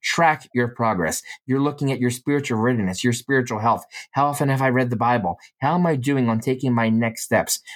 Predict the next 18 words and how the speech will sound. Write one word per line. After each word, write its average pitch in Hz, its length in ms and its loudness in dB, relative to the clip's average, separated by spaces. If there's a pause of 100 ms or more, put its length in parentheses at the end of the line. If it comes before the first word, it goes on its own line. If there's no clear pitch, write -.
So 131 160 -2
really 151 400 0
keeping 165 440 -2
you 139 80 2
accountable 165 580 0 (220)
and 127 120 0
showing 160 300 0
you 151 100 0
the 131 80 -2
progress 143 420 -2
that 135 120 -2
you 127 60 -2
made 123 260 0
from 110 160 0
when 113 160 2
you 107 100 0
started 98 380 -2
out. 76 160 -2